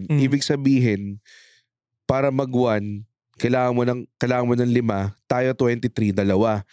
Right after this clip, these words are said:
Speaker 1: Mm.
Speaker 2: So, ibig sabihin, pag minus mo yun,
Speaker 1: <laughs>
Speaker 2: twenty-two,
Speaker 1: And two-thirds chance.
Speaker 2: and two-thirds chance.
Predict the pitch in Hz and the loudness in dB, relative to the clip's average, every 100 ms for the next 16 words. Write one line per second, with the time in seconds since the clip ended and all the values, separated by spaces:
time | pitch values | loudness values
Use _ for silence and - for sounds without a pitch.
0 | - 151 143 - 131 143 139 139 147 135 | -4 -2 0 0 0 0 0 -2 0 2
1 | 135 123 107 107 110 _ - _ - 135 | 2 2 -2 -6 -12 _ -20 _ -8 -2
2 | 143 151 147 147 143 151 151 147 123 120 | 0 2 2 0 -2 -2 0 2 0 0
3 | 120 120 - - - - 1077 1077 - - | -6 -10 -16 -16 -14 -12 -10 -10 -12 -20
4 | _ - - _ _ _ - - - 156 | _ -20 -20 _ _ _ -20 -8 -4 -2
5 | 147 160 151 151 139 131 127 _ _ _ | 0 -2 0 0 2 0 -2 _ _ _
6 | _ _ _ 208 175 165 180 180 185 165 | _ _ _ -4 -2 0 0 2 2 2
7 | 143 - - 156 147 - 156 139 156 156 | 0 -2 -2 0 0 0 0 2 2 2
8 | 156 151 127 - 139 123 123 - | 2 -2 -4 -2 -2 0 -4 -10